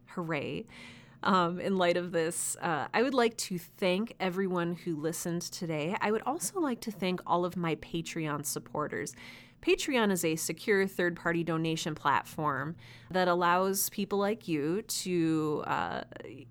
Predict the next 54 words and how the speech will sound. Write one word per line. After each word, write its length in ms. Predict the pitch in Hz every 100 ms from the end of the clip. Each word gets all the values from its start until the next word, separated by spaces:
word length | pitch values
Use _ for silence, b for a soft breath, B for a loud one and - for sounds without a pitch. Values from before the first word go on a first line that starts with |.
| - - - - -
I 40 |
don't 120 | 302
know 100 | 180
if 100 | 156
I 100 | 151
wanna 180 | 151 147
say, 200 | - 156
like, 280 | 151 147 -
pay 280 | - 160 165
people 360 | - 170 -
like 160 | 165 -
me 160 | 156 143
for 120 | -
the 120 | -
work 260 | 110 - -
we're 80 |
doing, 380 | 254 285 302 311
but, 280 | 285 - -
you 140 | 269
know, 160 | 392 175
kind 380 | 190 - 175 277
of. 240 | - 170 - 117 B B B B B B -
Um, 260 | - 220 208
if 160 | 226 269
you're 120 | 247
interested 640 | 269 381 339 - 226 190
in 140 | -
becoming 640 | 185 180 - 185 180 170 165
a 140 | 170
patron 600 | 165 - 160 - 170 160
of 140 | 165 160
the 80 |
Right 160 | 151 156
Now 140 | 160
podcast, 640 | 139 - 113 - 180 247 -
you 80 | 170
can 160 | 170
do 160 | 160 160
that 180 | 180 233
by 140 | 175
going 240 | 165 156 156
out 140 | 151
to 100 | 175
patreon 560 | - 160 156 175 160 160
dot 220 | 147 -
com. 320 | - 147 220
That's 240 | 233 - -
P 240 | - 185
A 100 | 151
T 300 | 147 - 190
R 200 | - 151
E 200 | 151 170 -
O 160 | 151
N 480 | - 160 147 190 247